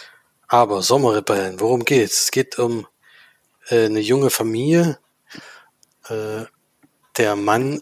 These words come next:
ist leider anscheinend vor kurzem verstorben und darunter leidet natürlich die junge Familie. Also es ist, er ist ungefähr elf, würde ich schätzen, und er hat noch einen kleinen Bruder und die Mutter ist natürlich noch dazu.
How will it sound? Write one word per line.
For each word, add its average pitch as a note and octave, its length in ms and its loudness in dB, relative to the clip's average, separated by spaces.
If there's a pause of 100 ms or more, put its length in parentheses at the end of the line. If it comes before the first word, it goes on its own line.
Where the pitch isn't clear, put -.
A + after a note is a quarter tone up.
ist A#2+ 180 -2
leider A#2 400 2
anscheinend A2 440 -4
vor - 180 -8
kurzem A#2+ 680 -2
verstorben C3+ 960 0 (800)
und A2 520 0
darunter G#2+ 360 2
leidet A2 340 2
natürlich A#2+ 380 -2
die - 160 -6
junge A#2 260 -4
Familie. A2+ 540 -2
Also G#2 160 -6
es - 220 -2
ist, - 100 -12
er A2 140 -2
ist G#2 140 -2
ungefähr G#2 680 -4 (1160)
elf, B2 400 4
würde B2 160 -2
ich - 120 0
schätzen, B2+ 680 0
und A2 260 -6
er G#2+ 60 0
hat A2+ 160 0
noch A2 120 0
einen G#2+ 80 0
kleinen G#2 320 -2
Bruder B2+ 400 -2
und A2 100 -6
die G#2 80 -8
Mutter A#2 240 -4
ist A#2+ 80 -6
natürlich B2+ 340 -10
noch B2 120 -14
dazu. B2 400 -6